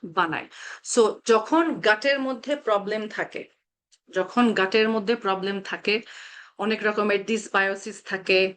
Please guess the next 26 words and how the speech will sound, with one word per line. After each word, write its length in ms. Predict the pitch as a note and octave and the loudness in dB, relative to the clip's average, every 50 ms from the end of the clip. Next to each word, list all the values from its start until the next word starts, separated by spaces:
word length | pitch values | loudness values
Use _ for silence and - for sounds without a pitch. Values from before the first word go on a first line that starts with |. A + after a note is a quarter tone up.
| _ _ | _ _
প্যাথোজেনস 600 | - G3 F#3+ F#3+ - A#3 F#3+ G3+ G3+ G3+ G3+ G3+ - | -4 -4 -4 -2 -8 -6 -4 -4 -4 -4 -4 -8 -4
থাকে, 400 | - F#3+ E3+ - F#3 F#3+ F#3+ F#3+ _ | -4 -4 0 2 0 0 0 0 _
ইস্ট 400 | - A#3 A#3 A3 - - - - | 0 0 0 0 -2 -8 -10 -6
থাকে, 340 | - F#3+ F#3+ - F#3+ F#3+ F#3+ | -6 -6 -2 0 2 2 2
ফানজাই 680 | F#3+ - - G#3 G#3 G#3 G#3+ A3 A3 A3+ A3+ A3 - _ _ _ _ _ - - | 0 0 -2 -2 -2 0 0 0 0 0 -2 -6 -10 _ _ _ _ _ -8 0
ভরে 200 | G3 A3+ B3+ B3 | 2 2 2 2
থাকে, 460 | B3 - G#3 - - F#3+ A3 D4 - _ _ _ _ _ _ _ _ _ _ _ _ _ E4 | 0 -6 -12 -8 -6 -8 -8 -8 -14 _ _ _ _ _ _ _ _ _ _ _ _ _ -8
ভালো 320 | - - A3+ G#3+ A#3+ A#3+ | -2 0 2 2 2 2
ব্যাকটেরিয়া 500 | A3+ A3+ G#3+ A3 - - B3+ A3+ B3 A#3 | 0 -2 -4 -4 -4 -4 -2 0 0 0
থাকে 280 | A3+ - A3 G#3 - G3 | -2 -4 -8 -6 -6 -4
না, 140 | F#3+ F3+ F3+ - | -2 -4 -4 -4
খারাপ 340 | - - A3 G#3+ A#3 A3 G3 | -4 -2 2 2 2 0 0
ব্যাকটেরিয়াতে 520 | A3+ A3+ A#3+ - - A#3+ A#3 A#3 A#3 A#3+ A3+ | -4 -4 -4 -4 -2 -2 -2 0 -2 -4 -8
ভরা 300 | F#3+ - - G3 G#3 G#3 | -8 -6 -2 -2 -2 -2
থাকে, 440 | G#3 - F#3 - - G3 A3+ C#4+ - - - - _ _ _ _ - | -2 -6 -8 -6 -4 -6 -6 -6 -12 -20 -20 -20 _ _ _ _ 0
কেমিক্যাল 420 | B3+ A3+ A#3+ A#3 - - B3 B3 | 2 2 2 0 0 0 -2 -2
থাকে, 440 | B3 - A3+ G#3+ - A3 A#3 C#4+ D4 _ - _ _ _ _ _ _ _ | -2 -4 -10 -4 -2 -2 -2 -2 -6 _ -20 _ _ _ _ _ _ _
টক্সিনস 560 | A3+ G#3+ - - - - C4+ C4 C4 B3 - | -4 -4 -4 -6 -2 2 4 4 4 2 2
থাকে, 400 | - A3+ A3 - A#3 B3+ C#4+ - _ | 0 -2 0 0 -2 -4 -4 -2 _
তখন 360 | G#3+ G#3 - A#3+ A#3 A3+ G3+ | -2 0 2 0 2 2 2
গাট 260 | F#3+ G3 G3+ G3+ - | 0 -2 -2 -2 -4
কিন্তু 360 | - A#3+ A#3 A3+ A3+ B3 B3 | -2 -2 -2 0 0 -2 -2
সেরোটোনিন, 720 | A3+ - - B3 A3 G#3+ G#3+ G#3+ A3 G#3+ A3 G#3+ G#3+ A3 | -2 -2 0 0 2 2 0 -2 -4 -4 -4 -4 -4 -4
মেলাটোনিন, 560 | G#3 G3+ G3+ G#3 G#3 G#3 A3+ G#3+ G#3+ G#3+ G#3 G#3 | -6 -4 -4 -6 -2 -2 -2 -2 -2 -4 -4 -4
ডোপামিন, 420 | G3+ G3 G#3 G#3+ G#3+ G3+ G3 F#3+ | -4 -4 -4 -6 -6 -4 -6 0
যেসব 420 | F#3 A#3 A#3+ A#3 - - C4+ C#4 | 2 2 2 2 0 -6 -6 -6